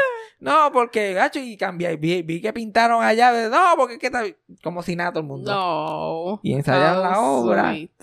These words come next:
Speaker 2: Y se contentaron, y eso sacó a, a, a Tommy de ese periodo oscuro, porque después terminaron vendiendo, imagínate. Paquito Cordero, ya ellos para ese tiempo estaban en ic-,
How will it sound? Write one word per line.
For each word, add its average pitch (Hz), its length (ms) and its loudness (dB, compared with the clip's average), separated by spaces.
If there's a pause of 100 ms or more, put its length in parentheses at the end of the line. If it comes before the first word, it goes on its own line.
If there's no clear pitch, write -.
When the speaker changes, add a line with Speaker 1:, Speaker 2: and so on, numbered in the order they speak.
(840)
Speaker 2:
Y - 160 0
se 160 120 2
contentaron, 190 1120 -2
y 139 220 -8
eso 143 240 -8
sacó 147 360 -6
a, 113 840 -8
a, - 100 -20 (240)
a 123 120 -12
Tommy 127 380 -10
de 113 240 -8
ese 113 580 -6 (680)
periodo 131 320 0
oscuro, 196 320 0
porque 135 160 -2
después 127 200 -4
terminaron 147 400 -4
vendiendo, 170 380 0
imagínate. 131 560 -4 (240)
Paquito 160 420 0
Cordero, 208 460 2
ya 165 180 4
ellos 190 160 2
para 208 140 2
ese 214 100 -4
tiempo 214 240 -4
estaban 180 380 -2
en 165 360 -12 (520)
ic-, - 240 -6